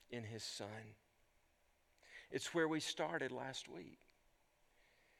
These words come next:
His burden for us,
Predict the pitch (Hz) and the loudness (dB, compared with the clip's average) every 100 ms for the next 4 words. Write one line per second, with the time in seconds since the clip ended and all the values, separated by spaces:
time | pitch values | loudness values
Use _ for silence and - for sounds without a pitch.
0 | - - - _ _ _ _ _ _ _ | -20 -20 -20 _ _ _ _ _ _ _
1 | _ _ _ _ _ _ _ _ - _ | _ _ _ _ _ _ _ _ -20 _
2 | _ _ - - 113 107 131 139 147 151 | _ _ -16 -10 -8 4 10 10 10 2
3 | - 131 165 156 | -2 0 0 -2